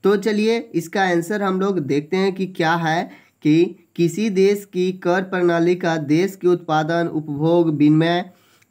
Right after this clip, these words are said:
तथा वितरण आदि पर प्रभाव पड़ता है। डाल्टन महोदय के अनुसार वही कर प्रणाली सर्वोत्तम होती है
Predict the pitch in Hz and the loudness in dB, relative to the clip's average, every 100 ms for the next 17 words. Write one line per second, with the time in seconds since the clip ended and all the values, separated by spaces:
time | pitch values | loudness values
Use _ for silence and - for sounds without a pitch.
0 | - 196 196 185 202 208 - 143 185 180 | 0 0 2 2 0 -2 -12 -2 -2 0
1 | 214 226 233 - 180 180 214 202 180 180 | 0 0 0 0 0 0 -4 -2 -2 0
2 | 175 165 156 180 214 214 156 151 160 135 | -2 0 2 2 0 -2 -4 -2 -2 -2
3 | 117 123 160 180 185 226 202 175 160 175 | -6 -2 0 0 0 -4 -2 -2 0 -2
4 | 180 170 156 160 160 165 156 175 - _ | -2 0 0 0 0 0 0 -6 -12 _
5 | _ - 151 180 202 226 214 202 196 175 | _ -6 0 2 2 0 -2 -2 0 2
6 | 175 175 175 180 170 160 165 196 196 175 | 2 2 0 0 -2 -2 -2 -2 0 0
7 | 175 190 190 156 165 170 | 0 0 0 2 0 -4